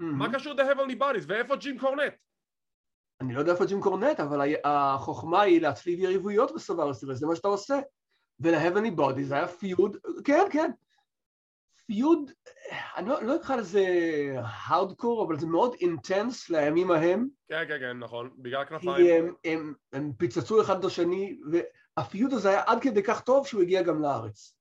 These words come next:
Speaker 2: נכון, נכון.
Speaker 1: אז בבקשה.
Speaker 2: הפיוט שלהם נבע מהעובדה של ה-Heavenly Bodies היה פעם חלוקים שחורים עם כנפיים מזהב, זה הגיע
Speaker 1: Mhm.
Speaker 2: לנקודה שהסמוקינג גאנז קרעו את הכנפיים לגזרים, ועכשיו
Speaker 1: לא,
Speaker 2: חברים של
Speaker 1: לא,
Speaker 2: ה-Heavenly
Speaker 1: למה,
Speaker 2: Bodies.
Speaker 1: למה, למה, למה אתה הולך לצדיר הזה?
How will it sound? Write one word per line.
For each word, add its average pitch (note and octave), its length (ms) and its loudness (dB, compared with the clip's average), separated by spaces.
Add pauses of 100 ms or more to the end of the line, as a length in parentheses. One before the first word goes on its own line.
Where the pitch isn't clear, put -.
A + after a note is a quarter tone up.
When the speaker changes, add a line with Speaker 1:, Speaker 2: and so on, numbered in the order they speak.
Speaker 2:
נכון, B2+ 240 -12
נכון. - 180 -18 (880)
Speaker 1:
אז - 80 -20
בבקשה. D3 360 -4
Speaker 2:
הפיוט F#3+ 180 -2
שלהם G3 320 -4
נבע F3 180 2
מהעובדה F3 500 2
של E3 140 -6
ה-Heavenly E3+ 380 -2
Bodies E3+ 220 4
היה D#3+ 100 4
פעם D#3+ 140 -4
חלוקים D3+ 360 -2
שחורים E3+ 380 0
עם E3+ 80 -4
כנפיים E3 400 0
מזהב, D#3+ 480 4 (340)
זה C3+ 100 -6
הגיע F3+ 160 4
Speaker 1:
Mhm. - 20 6
Speaker 2:
לנקודה D#3+ 340 2
שהסמוקינג D#3 440 -2
גאנז D3+ 340 0
קרעו D#3 320 2
את F3 60 0
הכנפיים D3 400 -2
לגזרים, F#3 520 0 (220)
ועכשיו E3 240 4
Speaker 1:
לא, G3 40 6
Speaker 2:
חברים G3 220 6
של - 120 4
Speaker 1:
לא, C#4 140 8
Speaker 2:
ה-Heavenly F#4 80 6
Speaker 1:
למה, G#3+ 340 6
Speaker 2:
Bodies. F#3+ 40 4
Speaker 1:
למה, G3+ 440 4
למה, F#3+ 340 2
למה A#3+ 180 2
אתה B3 120 -2
הולך D#3+ 340 2
לצדיר D#3+ 420 0
הזה? C#3 260 -2